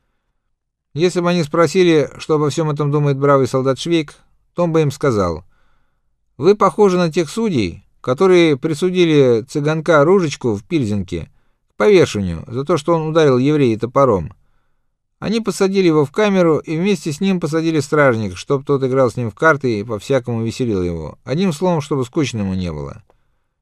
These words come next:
Каждый день они посылали к нему доктора, и тот его спрашивал, не болит ли у вас голова, или чувствуете себя совершенно здоровым?» И три раза в день отмерял у него температуру и считал пульс.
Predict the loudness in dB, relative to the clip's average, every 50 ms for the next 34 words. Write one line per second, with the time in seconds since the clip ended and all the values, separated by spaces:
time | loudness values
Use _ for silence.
0 | _ _ _ 0 2 2 4 4 2 2 2 2 0 0 0 -2 -2 -4 -6 -6
1 | 0 2 2 2 2 2 -2 -2 -4 -2 -2 0 2 2 2 2 0 -2 -6 -6
2 | -6 -10 -12 -14 _ -8 -6 -4 -4 -2 0 0 0 0 0 2 2 2 2 -2
3 | -6 -6 -4 -4 -2 2 2 2 2 0 0 0 0 2 2 2 2 2 2 2
4 | 4 2 2 0 -4 -8 -12 _ _ _ _ _ _ _ _ -4 0 0 2 2
5 | 0 -2 -4 -8 -2 -2 -2 0 0 -2 -4 -4 -4 -6 -2 0 0 0 0 -2
6 | -4 -4 -4 -4 -4 -4 -4 -4 0 0 2 2 2 2 0 -2 -4 -8 -12 _
7 | _ _ _ _ _ _ _ _ _ _ _ _ _ _ _ _ -8 -2 0 2
8 | 4 6 4 4 4 2 2 2 2 2 2 0 0 -6 _ _ _ _ _ -8
9 | -8 -4 -2 0 2 4 4 4 4 4 2 0 0 -2 -2 -4 -2 0 0 0
10 | 0 -2 -2 0 0 0 0 -2 -8 -4 -2 -2 -2 -2 -4 -8 -8 -8 -8 -12
11 | -18